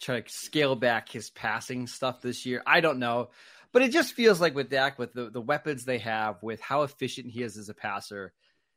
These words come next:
him averaging two hundred seventy-five yards a game i-, isn't all that unrealistic.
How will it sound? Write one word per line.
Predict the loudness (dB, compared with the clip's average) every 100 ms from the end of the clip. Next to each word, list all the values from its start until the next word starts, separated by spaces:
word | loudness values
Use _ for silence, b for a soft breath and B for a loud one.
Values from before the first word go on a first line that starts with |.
| _ _
him | -8 -6 0
averaging | 0 0 0 -4
two | -4 -4
hundred | -2 -4 -6
seventy-five | -6 -8 -8 -8 -6
yards | -6 -6
a | -10
game | -6 -4 -6 -10 _ _ _ -20
i-, | -20 _ _ -8
isn't | -6 -6 -10 -6
all | -2 0
that | -2 -4
unrealistic. | -4 -6 -6 -6 -6 -6 -10